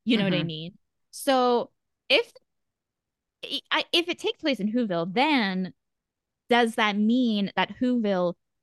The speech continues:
Speaker 1: knows about the Grinch? Like, do they have a Grinch movie in Whoville? Like, is this, like, a Whoville in a Whoville?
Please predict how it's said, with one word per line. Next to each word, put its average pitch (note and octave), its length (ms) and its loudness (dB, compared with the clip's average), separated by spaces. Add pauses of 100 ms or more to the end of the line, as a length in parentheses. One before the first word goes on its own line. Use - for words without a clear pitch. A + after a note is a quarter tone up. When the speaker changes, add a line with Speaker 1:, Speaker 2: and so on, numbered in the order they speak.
(280)
Speaker 1:
knows F#3+ 420 2
about E3+ 280 -4
the E3+ 60 -6
Grinch? D#3 600 -8
Like, G#3 200 0
do A3+ 140 0
they A3 140 2
have G#3+ 220 0
a G3 60 0
Grinch F#3 340 -6
movie F#3 420 -2 (100)
in F3+ 240 -4
Whoville? G3+ 480 -2
Like, F3 180 0
is F3+ 140 -2
this, F#3 180 -6
like, F#3+ 120 -2
a E3+ 80 -2
Whoville F#3+ 480 0
in E3 60 -6
a D#3+ 80 -4
Whoville? G#3 720 0